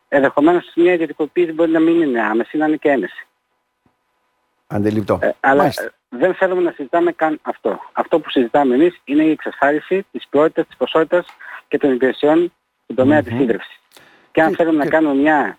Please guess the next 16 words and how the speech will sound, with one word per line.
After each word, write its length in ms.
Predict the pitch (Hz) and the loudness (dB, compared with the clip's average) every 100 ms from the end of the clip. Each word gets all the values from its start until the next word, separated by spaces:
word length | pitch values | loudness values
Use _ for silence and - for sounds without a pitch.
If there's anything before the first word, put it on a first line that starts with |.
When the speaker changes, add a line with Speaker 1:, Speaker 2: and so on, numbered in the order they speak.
| - | -8
Speaker 1:
διαχείριση, 840 | 110 117 - 160 160 - 120 92 - _ _ | -2 -2 2 2 2 0 -4 -4 -8 _ _
ε, 500 | 127 123 120 117 113 | 2 2 2 2 0
του 120 | 110 123 | -2 -2
υδατικού 360 | 113 110 - | -2 -2 0
αυτού 200 | 151 147 | 0 -2
πόρου 280 | - 143 143 | 0 0 0
που 80 | 131 | 0
λέγεται 220 | 143 135 | 0 0
νερό, 320 | 113 110 165 | 0 2 0
θα 80 | 170 | -2
πρέπει 200 | 143 151 | -4 -2
να 80 | 147 | 0
κάνουμε 260 | - 147 131 | 0 0 0
μια 160 | 143 | 0
ολική 300 | 139 113 - | 0 -2 -2
διαχείριση, 680 | 147 117 - 107 107 170 202 | 0 -2 -2 -6 -4 -2 -4